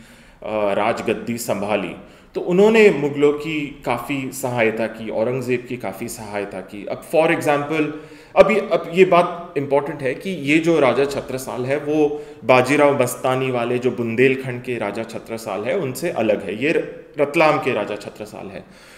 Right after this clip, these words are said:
तो उन्होंने जो मराठों के खिलाफ जब औरंगजेब, अ, लड़ाई कर रहे थे और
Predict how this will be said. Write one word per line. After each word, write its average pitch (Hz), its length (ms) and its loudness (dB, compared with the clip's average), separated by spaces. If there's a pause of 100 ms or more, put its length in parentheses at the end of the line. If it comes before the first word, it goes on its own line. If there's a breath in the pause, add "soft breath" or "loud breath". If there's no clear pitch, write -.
(120)
तो 202 60 6
उन्होंने 220 760 6
जो 175 520 0
मराठों 143 500 2
के 196 140 2
खिलाफ 113 600 -2
जब 127 120 0
औरंगजेब, 123 840 -2 (100)
अ, 101 400 -8 (360)
लड़ाई 110 280 0
कर 117 260 -2
रहे 104 180 0
थे 107 220 -4
और 101 380 -6